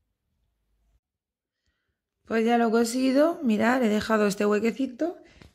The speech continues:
Y ahora vamos a coger un poquito de relleno, que yo tengo aquí de un cojín viejo, si tenéis algodón, lo que tengáis.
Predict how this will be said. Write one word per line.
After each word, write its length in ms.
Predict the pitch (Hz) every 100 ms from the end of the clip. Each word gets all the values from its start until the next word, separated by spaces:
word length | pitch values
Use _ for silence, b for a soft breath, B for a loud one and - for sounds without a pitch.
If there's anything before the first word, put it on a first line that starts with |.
| _
Y 100 | 320
ahora 200 | 269 269
vamos 260 | 254 254 247
a 100 | 262
coger 520 | 262 254 262 226 196
un 180 | 202 196
poquito 320 | 208 214 220
de 140 | 247 247
relleno, 680 | 247 240 285 294 302 - - _ _ _ _ _ _ _ _ _ _ _ _ b b b b b b
que 180 | - 196
yo 180 | 226 226
tengo 220 | 247 240
aquí 320 | 247 247 285
de 80 | 220
un 120 | 220
cojín 360 | 240 233 247 220
viejo, 580 | 262 277 285 285 - _ _ _ b b b b b b _ _
si 180 | - -
tenéis 340 | 185 180 190 180
algodón, 760 | 175 165 180 262 262 240 233
lo 100 | 208
que 100 | 185
tengáis. 540 | 175 196 190 - -